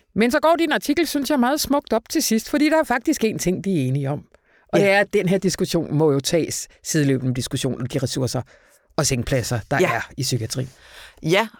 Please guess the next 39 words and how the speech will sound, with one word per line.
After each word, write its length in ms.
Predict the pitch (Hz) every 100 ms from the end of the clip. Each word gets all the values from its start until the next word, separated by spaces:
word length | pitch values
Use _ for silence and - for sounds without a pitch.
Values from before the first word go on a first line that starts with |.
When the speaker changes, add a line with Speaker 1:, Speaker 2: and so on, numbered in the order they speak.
| -
Speaker 2:
fordi 480 | - - 226 220 - -
at 80 | -
noget 180 | 208 220
af 60 | 208
det, 140 | 208
som 220 | - 139
hende, 200 | 139 147
der 60 | 143
hedder 180 | 139 - -
Gitte 160 | 139
Ale, 320 | - 190 240
også 140 | 156 -
påpeger, 480 | - 170 - 160 143
det 180 | 170 160
er, 120 | 170 - - - - _ _
at 180 | - -
hun 340 | - 262 240 - - _ _ _ _ _
oplever, 640 | - 196 202 156 127 127 - _ - - _ _
at, 300 | 180 165 - _ _ _ _ _ _ 175
øh, 520 | 160 147 143 143 143 - _ _ _ _ -
der 100 | 175
også 320 | - 190 - -
opstår 380 | 220 - - 139 -
unødvendig 520 | 180 208 170 123 123
tvang. 300 | - 151 - _ -
Og 80 | 196
det 100 | 226
gør 140 | 226
der 100 | 226
typisk 500 | 202 233 208 180 -
i 80 | -
de 180 | 175 190
situationer, 760 | 165 139 143 247 302 220 - _ _ _ _
hvor 180 | - 170
der 80 | 151
ikke 200 | 151 -
er 280 | - - - _
personale 560 | - - 156 196 311 311
nok, 180 | 285